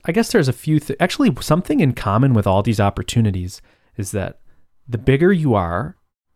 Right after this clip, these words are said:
and I'm, you know, medium-sized, like, I'm just saying, like, popularity as far as, like, size of my audience in this space. And the more people want to capitalize on that,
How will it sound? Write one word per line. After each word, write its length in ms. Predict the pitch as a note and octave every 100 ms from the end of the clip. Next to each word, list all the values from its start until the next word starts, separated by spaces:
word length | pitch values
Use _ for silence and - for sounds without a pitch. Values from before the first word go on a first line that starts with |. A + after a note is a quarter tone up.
| -
and 220 | A2 G#2
I'm, 380 | G#2+ A2+ A#2 - -
you 100 | -
know, 120 | C3+ A#2
medium-sized, 960 | A2 A2 A#2+ B2 - E2+ F2+ F#2+ -
like, 200 | F#2 F2+
I'm 140 | A2+ A2+
just 260 | - A2
saying, 160 | G#2 F2+
like, 200 | F2 -
popularity 880 | - F2 F#2 F#2 E2+ F2 F#2 - _ _ _
as 60 |
far 140 | - F#2+
as, 120 | F#2
like, 220 | F2+ -
size 300 | - - F#2+
of 40 | F#2
my 120 | E2+
audience 520 | E2 G2 - - - - _ _ _ _ _ -
in 80 | G2
this 160 | F#2
space. 400 | - D#2 F2+ - _ _ _ _ _ _ _ - -
And 460 | C3+ A2+ G#2 G#2 - - -
the 60 | D3
more 360 | D#3 E3 E3
people 500 | D#3 E3 D#3 D3+ D3
want 360 | B2+ B2 B2+ -
to 180 | - A#2+
capitalize 760 | C#3+ C#3+ - G#2+ F#2 F#2 F2+
on 240 | - G2+ F#2+
that, 380 | F2+ D#2 -